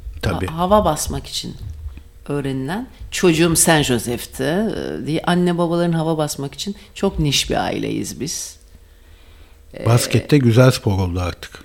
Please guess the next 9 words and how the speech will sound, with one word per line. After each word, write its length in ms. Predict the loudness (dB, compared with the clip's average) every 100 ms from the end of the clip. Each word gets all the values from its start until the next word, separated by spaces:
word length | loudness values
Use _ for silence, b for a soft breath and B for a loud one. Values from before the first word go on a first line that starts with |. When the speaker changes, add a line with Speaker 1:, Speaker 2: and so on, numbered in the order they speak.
| -6
Speaker 1:
Yani 240 | -2 0
bence 260 | 2 2 0
futbolu 400 | -4 -2 2 2
geçecek 500 | 2 0 0 0 0
böyle 200 | -2 -2
giderse. 420 | -4 -6 -8 -14 -14 -8
Speaker 2:
Evet. 220 | -6 -6 -8 B B B -2
Speaker 1:
Ve, 160 | 2
e, 220 | 2 2